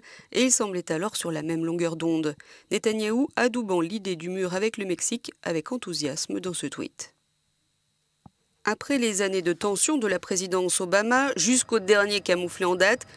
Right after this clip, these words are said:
le vingt-trois décembre, le vote de l'onu exhortant Israël à cesser la colonisation, une résolution auquel pour la première fois les États-Unis n'ont pas opposé leur veto. Israël pensait en avoir fini avec les contraintes.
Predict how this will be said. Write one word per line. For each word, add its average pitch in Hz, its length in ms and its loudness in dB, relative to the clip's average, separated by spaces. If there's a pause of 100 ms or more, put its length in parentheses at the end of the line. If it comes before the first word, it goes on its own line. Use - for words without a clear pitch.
(160)
le 190 120 2
vingt-trois 185 400 2
décembre, 220 480 4
le 185 100 4
vote 214 300 4
de 220 80 0
l'onu 220 380 6
exhortant 196 400 2
Israël 196 420 4
à 165 80 2
cesser 240 380 2
la 233 120 4
colonisation, 185 840 2 (340)
une 269 140 8
résolution 254 540 4
auquel 208 200 0
pour 190 140 0
la 165 100 4
première 226 500 2
fois 269 280 4
les 247 300 2
États-Unis 226 520 2
n'ont 190 120 0
pas 214 200 0
opposé 196 460 -2
leur 202 160 2
veto. 196 440 2 (360)
Israël 233 680 4
pensait 247 420 2
en 214 80 -2
avoir 180 240 -2
fini 180 300 -4 (240)
avec 202 240 -2
les 175 100 -2
contraintes. 151 600 -2